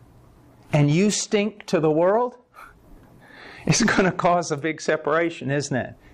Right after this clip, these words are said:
And it's gonna be a lot easier to keep the two apart. And that's what Paul's saying. Paul looks at the world and he says, "It stinks to me. It's a rotten cesspool of sin." Now, when he talks about the world, he's not talking about trees, flowers, or baby penguins, okay?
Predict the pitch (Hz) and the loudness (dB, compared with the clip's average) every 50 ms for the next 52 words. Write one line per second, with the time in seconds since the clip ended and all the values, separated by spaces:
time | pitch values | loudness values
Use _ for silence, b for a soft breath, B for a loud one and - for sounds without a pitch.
0 | b b - 135 123 - - 180 170 160 151 135 156 151 143 143 147 151 160 160 | b b -2 -2 -2 0 0 2 2 2 2 0 0 0 0 0 2 2 2 0
1 | 156 156 160 160 156 - 143 139 123 120 - 151 147 147 - 139 - - 139 135 | 0 -2 -4 -4 -4 -2 -4 -4 -4 -4 -4 -4 -4 -4 -6 -6 -2 -2 -2 -2
2 | 131 - 175 170 160 135 - B B B B 156 185 233 - - - - - - | 0 0 0 2 2 0 -4 B B B B 2 2 2 0 -2 -4 -4 0 2
3 | 202 196 190 185 - - 175 196 190 147 117 113 - _ _ _ b b b b | 2 2 2 0 0 0 0 0 -2 -4 -8 -10 -14 _ _ _ b b b b
4 | b b b b b b b b b - 214 233 254 247 233 233 233 233 - 220 | b b b b b b b b b 2 4 4 6 6 4 2 2 0 -2 0
5 | 208 - 190 175 170 190 190 175 160 156 143 156 151 151 147 139 - 185 165 160 | 2 2 2 4 4 4 4 4 2 0 -2 -4 -4 -4 -4 -2 0 0 0 0
6 | 156 - - b b b 208 - - - - - - - 165 175 180 - - - | 0 -4 -12 b b b 0 0 0 0 -2 -2 -2 -2 -2 -2 -2 -4 -10 -10
7 | - - 147 139 135 127 120 110 92 - - B B B B - 143 139 - 156 | -4 -2 -2 0 0 0 -2 -4 -6 -10 -18 B B B B -2 0 2 2 2
8 | 139 143 151 170 175 - - 185 180 160 - - 165 160 160 - - - - 147 | 2 4 4 2 2 0 -2 -4 -4 -4 -2 -2 -2 -2 -4 -6 -8 -4 -2 -2
9 | 147 135 135 135 - - 135 127 117 110 107 107 123 147 151 156 160 160 160 175 | 0 -2 -2 -4 -4 -4 -4 -2 -2 -4 -4 -4 -2 0 2 2 2 2 2 0
10 | 185 175 - 208 214 208 214 202 185 175 170 165 160 160 143 156 151 139 - - | 0 0 2 0 0 2 2 2 4 4 2 2 0 -4 -4 -4 -6 -4 -4 -4
11 | 180 180 180 180 - - - - 175 165 160 156 160 156 - - - 147 139 139 | -2 0 0 0 -2 -2 -4 -2 0 0 0 0 -2 -4 -6 -2 0 2 2 2
12 | 139 143 143 147 139 - 147 123 143 131 135 123 135 - - 165 147 139 120 104 | 2 0 -2 -4 -6 -8 -6 -4 -2 -4 -2 -4 -6 -6 -4 -4 -2 -2 -2 -4
13 | 107 104 107 - - 110 - - 131 127 131 143 160 | -6 -8 -8 -6 -6 -4 -2 0 0 0 0 -2 -6